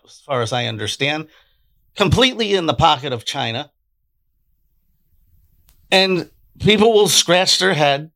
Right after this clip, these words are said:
and be baffled. How is the C D C in on it? It, at, at this point, it doesn't even matter anymore.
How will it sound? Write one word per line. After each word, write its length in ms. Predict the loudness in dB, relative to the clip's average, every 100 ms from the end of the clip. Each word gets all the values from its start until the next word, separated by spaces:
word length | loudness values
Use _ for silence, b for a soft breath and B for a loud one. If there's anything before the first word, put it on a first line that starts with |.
| _ _ _ _ _ _ _ _ _ _
and 160 | 0
be 120 | 2 2
baffled. 720 | 2 2 2 -2 -4 -6 -10 _ _ _ _ _ _ _ _
How 260 | 2 4
is 100 | 4 2
the 100 | 0
C 200 | 0 2
D 140 | 0
C 240 | 0 0
in 240 | 0 0 2
on 220 | 2 0
it? 160 | -4 -12 _ _ _ _ _ _ _ _ _ _ _ _
It, 280 | -2 -2 _ _ -10 -8 0
at, 200 | 0 2
at 140 | 2 2
this 180 | 0 2
point, 440 | 2 2 0 -8 _ _ _ _ _ _ _ _ _
it 160 | -2 2
doesn't 420 | 0 0 -6 -10
even 320 | -16 -16 -12
matter 300 | -4 -2 -2
anymore. 540 | -2 -4 -6 -8 -12